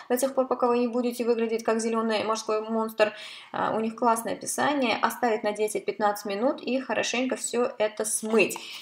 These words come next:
Я ещё не пробовала. С этими масками пока нет времени возиться. У меня есть, э, несмываемая маска от компании Pacifica. Она классная, питает о-,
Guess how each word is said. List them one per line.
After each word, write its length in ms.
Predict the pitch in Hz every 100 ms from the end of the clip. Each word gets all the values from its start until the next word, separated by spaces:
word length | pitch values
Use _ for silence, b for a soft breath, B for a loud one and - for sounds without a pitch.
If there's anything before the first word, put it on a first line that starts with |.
| B
Я 240 | 196 262 302
ещё 260 | 262 240 214
не 260 | 226 247
пробовала. 680 | 233 226 220 196 185 170 -
С 120 | - 208
этими 240 | - 226
масками 360 | 226 262 247 214
пока 320 | 208 226 214 208
нет 400 | 214 226 226 214
времени 400 | 214 214 208 190
возиться. 560 | 202 202 277 - 240 - - - -
У 40 |
меня 180 | 220 233
есть, 260 | 233 233 233 -
э, 260 | 208 208
несмываемая 560 | 226 240 233 233 214 202
маска 360 | 214 214 - 196
от 100 | -
компании 380 | 220 226 208 -
Pacifica. 600 | 214 - 277 - - - -
Она 220 | 214 226
классная, 500 | - 240 220 - 185
питает 580 | - 202 - 247 226 226
о-, 180 | 196